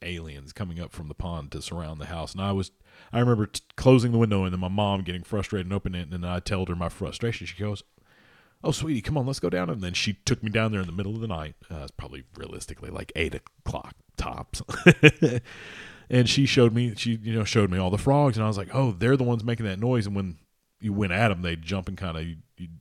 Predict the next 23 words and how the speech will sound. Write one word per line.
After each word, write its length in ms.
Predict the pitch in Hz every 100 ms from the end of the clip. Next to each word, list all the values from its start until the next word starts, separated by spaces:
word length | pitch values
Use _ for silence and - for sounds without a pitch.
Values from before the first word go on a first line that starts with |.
| _
lose 300 | 87 98 80
the 80 | 85
sound. 600 | - 95 80 69 - - _ _ _ _ -
But 100 | -
it 60 | 98
would 120 | 92
be 180 | 85 85
off 320 | - 82 78
in 60 | 80
the 80 | 76
distance 480 | 95 123 - 76 -
just 200 | - -
a 20 |
little 180 | 82 76
bit, 240 | 73 69
down 200 | 87 87
at 80 | 80
the 80 | 90
creek 320 | - 117 85
bed 340 | 80 71 73 71 _ _ _ _ _ _ _ _ _ -
or 120 | 90
something. 520 | - 90 73 69 69 _ _ _ _ _ _ _
Um, 400 | - 85 73 73